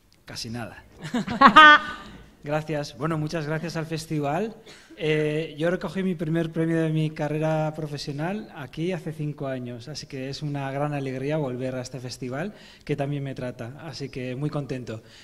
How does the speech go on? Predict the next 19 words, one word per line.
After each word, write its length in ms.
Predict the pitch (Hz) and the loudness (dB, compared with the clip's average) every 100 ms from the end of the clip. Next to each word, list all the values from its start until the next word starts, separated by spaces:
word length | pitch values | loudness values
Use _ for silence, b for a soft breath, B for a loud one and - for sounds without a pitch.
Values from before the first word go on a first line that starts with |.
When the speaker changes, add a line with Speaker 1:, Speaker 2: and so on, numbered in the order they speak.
| b | b
Speaker 1:
Y 80 | 156 | -8
aprovechar 340 | 131 127 123 131 | -6 -6 -6 -6
también 260 | 135 143 | -4 -4
para 140 | 131 123 | -4 -4
dar 80 | |
las 160 | 135 135 | -4 -4
gracias 340 | 139 135 123 | -6 -6 -8
a 80 | 120 | -8
Martín 300 | 120 120 131 | -8 -10 -10
Romero 380 | 120 131 143 127 | -8 -4 -2 -2
y 260 | 117 127 - | -4 -8 -10
el 420 | 170 127 120 120 120 | -12 -10 -8 -10 -8
director 380 | 117 113 120 | -8 -8 -8
del 120 | 127 123 | -8 -8
cortometraje, 640 | 127 131 127 143 139 120 | -8 -8 -6 -6 -6 -8
Iván 260 | 113 127 131 | -6 -6 -6
Miñambres, 400 | 131 143 127 117 | -4 -6 -6 -10
el 80 | 123 | -8
productor, 480 | 131 113 147 190 | -8 -6 -6 -6